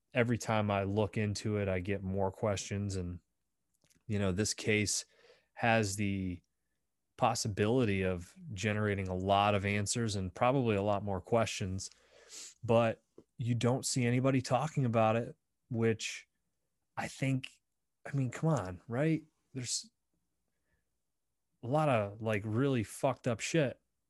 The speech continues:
Little kids being trafficked for sex amongst some of the world's wealthiest. But somehow that theory, that mindset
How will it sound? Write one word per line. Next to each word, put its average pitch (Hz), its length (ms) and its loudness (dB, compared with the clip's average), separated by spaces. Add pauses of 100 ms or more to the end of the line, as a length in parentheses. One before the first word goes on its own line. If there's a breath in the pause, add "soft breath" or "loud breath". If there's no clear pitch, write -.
(220)
Little 131 220 -2
kids 139 340 2
being 104 460 0 (380)
trafficked 123 520 -2
for 107 180 -6
sex - 640 -2 (680)
amongst 127 500 0
some 131 180 0
of 123 60 0
the 120 60 0
world's 113 500 2 (440)
wealthiest. 117 920 0 (1300 soft breath)
But 117 220 -4
somehow 123 1200 2 (240 loud breath)
that 117 580 0 (640)
theory, 113 720 4
that 113 460 0 (640)
mindset 117 840 0